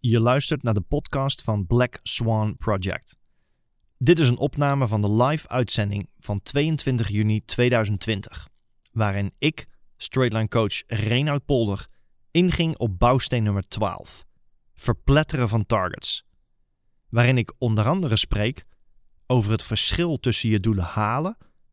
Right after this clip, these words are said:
of je doelen verpletteren. Het Black Swan Project is bedoeld om alle ondernemers toegang te geven tot exclusieve content van Straightline Leadership. Zo ondersteunen we ondernemend Nederland en België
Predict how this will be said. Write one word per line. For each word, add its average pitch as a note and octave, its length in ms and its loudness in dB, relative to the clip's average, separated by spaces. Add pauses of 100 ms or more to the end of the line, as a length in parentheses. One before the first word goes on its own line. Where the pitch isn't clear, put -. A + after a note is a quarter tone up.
(140)
of - 140 -8
je A#2+ 100 2
doelen A#2 260 2
verpletteren. G2 760 -4 (1160)
Het A2+ 180 2
Black D#3+ 260 2
Swan C#3 320 2
Project C#3 400 4
is B2+ 140 -2
bedoeld A#2+ 360 4
om A2 180 0 (120)
alle D#3 380 2
ondernemers C3 720 0 (380)
toegang C#3 340 0
te G#2 100 -2
geven G#2 300 -2
tot - 260 -14
exclusieve A#2+ 640 0
content D3 460 -2
van G#2+ 120 -4
Straightline A2 640 -2
Leadership. - 520 -4 (920)
Zo B2+ 180 4
ondersteunen C3 640 2
we C#3 160 -2
ondernemend A#2+ 600 2
Nederland B2 480 2
en A2 140 -2
België E3+ 440 4